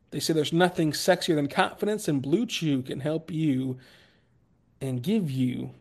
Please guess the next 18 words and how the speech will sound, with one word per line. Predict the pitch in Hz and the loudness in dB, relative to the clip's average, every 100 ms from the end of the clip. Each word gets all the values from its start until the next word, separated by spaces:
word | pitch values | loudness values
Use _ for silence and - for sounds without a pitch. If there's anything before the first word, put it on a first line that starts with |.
| _ | _
confidence | - 190 185 - 135 131 - - - _ 262 | 0 0 0 -4 -4 -4 -6 -8 -8 _ -16
where | 139 131 127 120 120 135 - | -6 0 0 0 -4 -12 -14
it | 127 | -14
counts. | - 127 120 - - - - - - | -8 -8 -8 -12 -16 -16 -18 -20 -14
So | - 185 | 8 10
if | 185 | 10
you | 262 330 | 10 10
could | 302 | 8
benefit | 202 247 202 156 - | 8 6 6 2 -2
from | 151 190 | -4 -4
extra | 247 - | -4 -4
confidence | 185 - - - 147 - | -2 -2 -2 -4 -6 -6
when | 147 | -8
it's | - | -4
time | - 185 | -2 0
to | 180 | -2
perform | - - 180 202 185 | -8 -4 2 2 2
well, | 170 196 196 196 | 0 2 0 -4